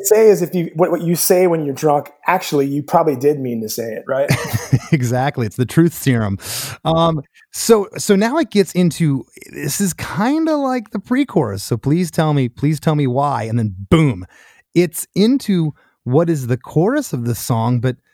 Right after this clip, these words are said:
Speaker 2: this really isn't a chorus. It almost sounds like a pre-chorus, but at the same time, it's just so damn catchy. "The car's in the front yard and I'm sleeping with my clothes on. <laughs> Came in through the window last night and you're gone." Um, and that's your chorus. And then it comes back into the reintro with the full band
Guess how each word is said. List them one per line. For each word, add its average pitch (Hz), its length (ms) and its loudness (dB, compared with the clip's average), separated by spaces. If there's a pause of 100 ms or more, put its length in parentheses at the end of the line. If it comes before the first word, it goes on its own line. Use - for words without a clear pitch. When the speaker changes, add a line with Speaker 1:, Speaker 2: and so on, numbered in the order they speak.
(440)
Speaker 2:
this 202 260 -6
really 240 200 0
isn't 170 200 0
a 156 60 -2
chorus. 285 420 -4
It 190 80 2
almost 208 320 -2
sounds 190 240 -2
like 165 100 -4
a 160 80 0
pre-chorus, 156 720 -2
but 143 160 -2
at 139 80 -6
the 147 100 -4
same 165 320 -2
time, 175 360 -2
it's 127 160 -8
just - 320 -8
so 127 160 -2
damn 110 260 -4
catchy. 143 340 -4
"The 110 120 -4
car's 147 360 -2
in 160 60 -2
the 139 80 -2
front 120 300 -4
yard 120 200 -2
and 113 80 -2
I'm 113 80 -4
sleeping 127 320 -4
with 131 120 0
my 123 120 -2
clothes 208 380 0
on. 110 280 -2 (320)
<laughs> - 320 -14
Came 180 220 2
in 196 120 4
through 185 180 2
the 170 80 2
window 165 340 2
last 147 320 0
night 156 280 0 (160)
and 110 120 0
you're 120 160 2
gone." 123 460 -2 (580)
Um, 123 520 0 (520)
and 139 200 0
that's 165 220 -6
your 208 80 0
chorus. - 560 -4
And 127 120 0
then 151 100 2
it 165 100 -4
comes 147 280 -2
back 127 360 -2
into 135 240 0
the 127 80 0
reintro 117 560 0
with 117 80 -2
the 107 80 -8
full 127 300 -2
band 135 440 -2